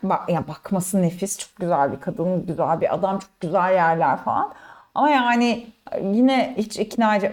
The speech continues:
ben hiçbir şey ikna olmuyorum sanırım. Hiç ikna edici olmayan bir aşk ve, e, işte yani işte tu-,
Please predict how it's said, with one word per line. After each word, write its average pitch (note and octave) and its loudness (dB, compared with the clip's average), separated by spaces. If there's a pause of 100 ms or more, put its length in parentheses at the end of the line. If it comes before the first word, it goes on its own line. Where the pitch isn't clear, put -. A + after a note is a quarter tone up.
ben A3 2
hiçbir D#4 -2
şey A#3+ 2
ikna A#3+ 0
olmuyorum F#3 2
sanırım. F3+ 2
Hiç C4+ 0
ikna A#3+ 2
edici A3+ 2
olmayan A#3 4
bir G#3+ 2
aşk - -6
ve, A3 6 (340)
e, G3 6
işte - 2 (120)
yani A#2 -2
işte - -8
tu-, - -6